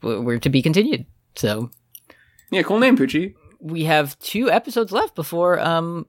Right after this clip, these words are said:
Speaker 1: Pucci definitely dies forever, and we,
Speaker 2: Mm-hmm.
Speaker 1: and Dio's there.
Speaker 2: Still haven't seen him, but we will.
Speaker 1: Oh, it's gonna be so tragic when, like, Pucci dies, and as he's, like, closing his eyes for the last time, he finally sees Dio, like, hatching from the egg,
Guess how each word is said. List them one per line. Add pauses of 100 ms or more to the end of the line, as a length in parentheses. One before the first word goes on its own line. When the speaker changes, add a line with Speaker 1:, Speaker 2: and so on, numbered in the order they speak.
(120)
Speaker 1:
Pucci
definitely
dies
forever,
and
we,
Speaker 2:
Mm-hmm.
Speaker 1:
and
Dio's
there. (220)
Speaker 2:
Still
haven't
seen
him, (260)
but
we
will. (320)
Speaker 1:
Oh,
it's
gonna
be
so
tragic
when,
like,
Pucci
dies,
and
as
he's,
like,
closing
his
eyes
for
the
last
time,
he
finally
sees
Dio,
like,
hatching
from
the
egg,